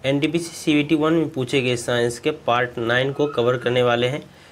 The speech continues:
जो हम विश्लेषण के साथ जो है इसको कवर करने वाले हैं। ठीक है, इससे पहले हमने आठ पार्ट इसका करा दिया और हर पार्ट में ट्वेंटी क्वेश्चन है,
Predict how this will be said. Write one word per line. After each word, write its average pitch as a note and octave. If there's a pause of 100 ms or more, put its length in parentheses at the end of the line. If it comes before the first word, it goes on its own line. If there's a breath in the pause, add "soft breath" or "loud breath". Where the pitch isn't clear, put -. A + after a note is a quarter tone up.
(320 loud breath)
जो C3
हम D3+
विश्लेषण C3
के E3
साथ A#2+
जो A#2+
है B2+
इसको D3+ (640 loud breath)
कवर B2+
करने A2+
वाले G#2+
हैं। A2
ठीक D3+
है, D#3
इससे C3+
पहले C#3+
हमने C#3+
आठ B2
पार्ट A#2+
इसका B2
करा A#2+
दिया C#3+
और C3
हर B2+
पार्ट A#2+
में B2+
ट्वेंटी B2
क्वेश्चन B2+
है, D3